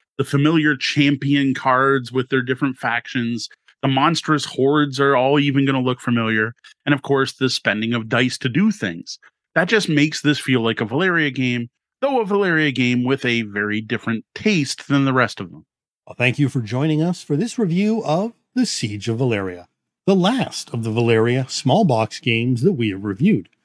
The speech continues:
Speaker 2: When you're done here, we welcome you to check out our reviews of Thrones of Valeria and Dice Kingdoms of Valeria, and then let us know which of these three new Valeria games you enjoyed most.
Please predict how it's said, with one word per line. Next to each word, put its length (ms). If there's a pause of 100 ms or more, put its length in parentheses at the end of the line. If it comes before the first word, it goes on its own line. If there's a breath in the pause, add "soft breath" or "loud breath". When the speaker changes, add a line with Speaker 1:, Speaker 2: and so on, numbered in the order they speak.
(220)
Speaker 2:
When 120
you're 120
done 300
here, 220
we 160
welcome 320
you 80
to 100
check 240
out 160
our 160
reviews 480
of 260 (240)
Thrones 320
of 100
Valeria 500 (240 loud breath)
and 280
Dice 300
Kingdoms 540
of 180
Valeria, 500 (300)
and 80
then 180
let 160
us 200
know 240
which 320
of 100
these 240
three 300
new 260
Valeria 460
games 480
you 200
enjoyed 500
most. 500